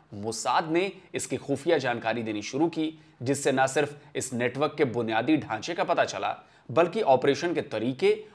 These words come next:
और इसका संबंध ईरान से है, इसकी भी जानकारी मिली। मोसाद की तरफ से साफ-साफ कहा गया है कि ये दोनों पाकिस्तानी आतंकवादी,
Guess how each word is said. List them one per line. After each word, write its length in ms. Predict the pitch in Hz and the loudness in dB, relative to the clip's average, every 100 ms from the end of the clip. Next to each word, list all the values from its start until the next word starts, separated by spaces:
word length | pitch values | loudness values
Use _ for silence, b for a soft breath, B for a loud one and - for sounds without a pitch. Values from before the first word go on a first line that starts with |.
| B | B
और 140 | 120 | 0
इसका 200 | 123 - | 0 -2
संबंध 560 | 135 139 127 123 170 160 - | -2 -2 0 2 2 0 -2
ईरान 440 | 120 117 147 226 240 | 4 6 6 6 2
से 180 | 190 | 2
है, 300 | 117 101 - - - | 2 0 -6 -20 -6
इसकी 320 | 123 - 139 | -4 -4 -4
भी 180 | 113 156 | 0 0
जानकारी 480 | 156 160 156 147 113 | 2 2 4 2 0
मिली। 320 | 104 92 - - _ _ - | -4 -8 -10 -16 _ _ -6
मोसाद 440 | 120 156 190 202 | 0 2 4 4
की 100 | 220 | 6
तरफ 220 | 190 143 120 | 6 6 4
से 260 | 131 160 | 2 2
साफ-साफ 560 | 160 127 117 131 131 127 | 2 2 2 4 2 2
कहा 200 | 120 117 | 2 2
गया 220 | 123 127 | 6 4
है 220 | 123 165 | 4 0
कि 140 | 175 143 | 0 -2
ये 280 | 120 160 | 4 4
दोनों 460 | 151 101 156 214 247 | 4 2 4 4 6
पाकिस्तानी 580 | 202 165 165 - 147 147 | 6 6 4 0 2 4
आतंकवादी, 600 | 139 139 139 135 104 - | 2 2 4 4 4 -4